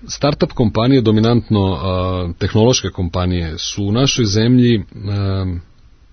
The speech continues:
vrlo žive. I to tržište je vrlo uzbudljivo, dinamično i tako dalje.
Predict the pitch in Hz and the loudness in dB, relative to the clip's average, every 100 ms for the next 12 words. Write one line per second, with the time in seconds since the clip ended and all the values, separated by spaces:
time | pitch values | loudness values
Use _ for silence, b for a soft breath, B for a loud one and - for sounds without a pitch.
0 | _ - 98 113 98 80 82 73 78 - | _ -4 2 4 2 0 -4 -6 -10 -20
1 | _ - b b b b 98 117 104 120 | _ -20 b b b b -6 -4 -2 2
2 | 127 - 104 95 131 123 98 85 92 98 | 2 2 0 2 2 4 2 0 -2 0
3 | 113 104 98 85 90 87 95 101 95 - | 0 0 0 0 0 2 2 0 -2 -4
4 | 92 87 90 - 85 85 80 | -4 -2 -4 -4 -4 -4 -6